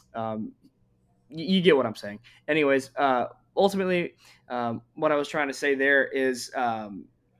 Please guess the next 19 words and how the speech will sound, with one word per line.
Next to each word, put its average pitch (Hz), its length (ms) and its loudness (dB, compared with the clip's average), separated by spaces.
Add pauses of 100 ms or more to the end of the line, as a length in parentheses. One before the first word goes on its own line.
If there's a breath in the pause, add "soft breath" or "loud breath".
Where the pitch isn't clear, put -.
(760)
a 190 60 -4
similar 190 300 4
scenario, 160 600 4
because 147 560 4
when 143 180 -2
Jimbo 165 300 2
was 151 120 0
still 147 200 2
at 139 80 -6
Florida 143 260 0
State, 143 300 0
you 139 80 -2
know, 135 100 0
he 143 80 -2
had 131 120 2
a 123 40 -6
ton 139 220 -6
of 131 80 -6
success, 151 560 0